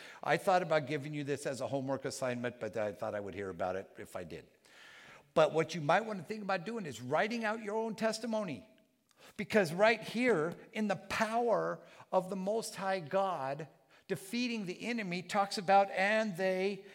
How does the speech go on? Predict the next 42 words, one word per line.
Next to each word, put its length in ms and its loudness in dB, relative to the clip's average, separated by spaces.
and 120 0
again, 400 0
it 140 -6
says, 240 2
"And 180 6
they 120 2
conquered 540 0
him 520 2
by 240 6
the 120 0
blood 360 2
of 100 -2
the 100 0
Lamb 540 2
and 160 -2
the 60 0
word 240 0
of 100 -6
their 120 0
testimony." 760 0
You 140 -4
want 160 0
to 160 -8
conquer 340 -4
the 120 -8
mo-, 200 -6
biggest 500 -10
enemy 360 -10
in 100 -10
your 160 -10
life? 580 -10
Claim 420 -10
the 120 -8
blood 340 -4
of 160 -8
the 80 -10
Lamb 600 -10
and 280 -14
learn 320 -8
your 200 -10
own 200 -10
testimony. 760 -18